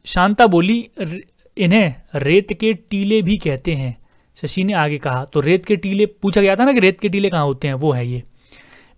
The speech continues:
"मैंने तो केवल समुद्र किनारे ही रेत देखी है," माल-, मालू बोल पड़ी। अभी आपको यहाँ पर पता चलेगा। मलयालम में चिट्टन, पिता का छोटा भाई। अच्छा, ये,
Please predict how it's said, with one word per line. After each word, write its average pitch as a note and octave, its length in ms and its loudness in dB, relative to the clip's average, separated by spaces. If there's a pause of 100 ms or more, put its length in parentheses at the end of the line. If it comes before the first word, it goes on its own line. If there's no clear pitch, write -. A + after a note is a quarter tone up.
"मैंने F3 180 0
तो A3 100 -2
केवल A3 260 4
समुद्र G3+ 360 0
किनारे F#3 340 2
ही G3 180 0
रेत F#3 160 2
देखी E3+ 320 -2
है," G#3 100 -2
माल-, E3 420 -2 (360)
मालू D#3+ 280 -2
बोल D#3+ 220 0
पड़ी। C3 280 -4 (480)
अभी E3+ 180 4
आपको F#3 220 4
यहाँ D#3+ 120 2
पर E3+ 80 2
पता D#3+ 180 0
चलेगा। D#3+ 300 -2
मलयालम F#3 460 2
में A3+ 240 2
चिट्टन, G3 580 0 (1500)
पिता F#3+ 400 2 (340)
का G3+ 120 0
छोटा D#3 360 -2
भाई। C3+ 240 -4 (100)
अच्छा, - 200 -6
ये, D#3 240 -6